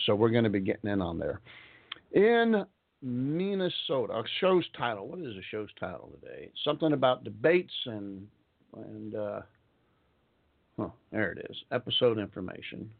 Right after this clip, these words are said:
would be debates and flowers and something else. Souls, debates, and flowers. Yeah.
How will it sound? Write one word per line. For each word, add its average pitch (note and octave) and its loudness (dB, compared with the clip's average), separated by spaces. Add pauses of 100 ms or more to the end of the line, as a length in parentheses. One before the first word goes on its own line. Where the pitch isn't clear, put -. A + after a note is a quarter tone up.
(120)
would F#2 -6
be G2 0
debates A#2+ 2
and A2+ -6
flowers D3 0
and G#2 -10
something A#2 -6
else. F2+ -8
Souls, G3+ 6
debates, D3+ 0
and B2+ -8
flowers. F#2 -6 (1300)
Yeah. G3 6